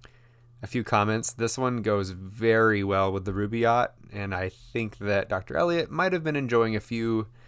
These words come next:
stiff drinks while choosing this selection for this week. On January seventeenth, we are back to Benjamin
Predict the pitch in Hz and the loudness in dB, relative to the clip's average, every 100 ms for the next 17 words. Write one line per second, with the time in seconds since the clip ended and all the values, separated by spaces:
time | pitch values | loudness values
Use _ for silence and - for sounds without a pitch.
0 | - - - 117 104 110 98 - - 98 | -20 -18 -6 -4 -2 -2 -4 -4 -4 -2
1 | 92 - 117 95 92 90 87 98 92 - | -2 -4 -6 -6 -6 -6 -6 -6 -6 -8
2 | 90 85 90 85 - - - - - - | -14 -14 -14 -14 -14 -14 -16 -4 2 2
3 | - - - 147 160 196 139 143 175 185 | 2 -2 4 6 6 4 2 4 4 4
4 | 170 165 170 165 147 - - - 190 165 | 8 8 8 2 -2 -8 -2 6 8 6
5 | - 131 165 - 120 104 92 123 127 - | 2 0 0 0 0 2 6 6 6 -2
6 | 110 92 117 131 139 117 | -8 -2 0 0 0 -2